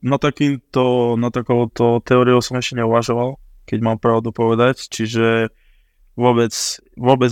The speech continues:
neviem ešte, ako bude prebiehať po konci sezóny, že kedy tá začína príprava a, mm, a tak ďalej, čiže vôbec neviem, ako, čo bude moje pokračovanie po sezóne, neviem. Viem,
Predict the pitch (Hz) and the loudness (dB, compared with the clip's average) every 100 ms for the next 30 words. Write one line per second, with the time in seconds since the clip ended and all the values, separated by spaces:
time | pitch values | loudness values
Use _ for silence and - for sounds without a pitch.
0 | 127 131 120 120 - 120 113 120 117 113 | 4 4 4 0 2 2 2 0 0 0
1 | - 117 110 120 113 - 117 120 - 120 | 2 2 2 2 0 -4 -4 -4 -4 -6
2 | 117 117 117 117 113 110 120 113 110 110 | 0 0 2 -2 -4 -6 -8 -8 -10 -12
3 | 110 - 117 117 117 - 117 113 - 113 | -12 0 4 4 2 2 0 0 -2 -2
4 | 120 113 110 117 - - - - _ - | 2 4 6 4 2 -10 -20 -20 _ -12
5 | - 110 110 110 - _ 117 110 110 110 | -4 0 0 -2 -6 _ -8 -6 -4 -4
6 | 113 - _ 107 110 117 113 117 117 123 | -6 -12 _ 2 2 2 0 4 4 4
7 | 123 - 117 123 117 127 120 117 120 113 | 0 -6 -2 0 2 2 0 0 0 0
8 | 113 110 - 113 110 110 - _ - 117 | 0 -2 0 0 0 0 -4 _ -8 -2
9 | 117 113 113 107 117 117 110 117 110 113 | 2 2 2 0 0 0 2 2 2 -4
10 | - 113 113 107 - - 113 107 107 - | -4 0 0 -2 -6 -4 -2 -2 -4 -10
11 | _ _ _ _ _ - 127 | _ _ _ _ _ 0 4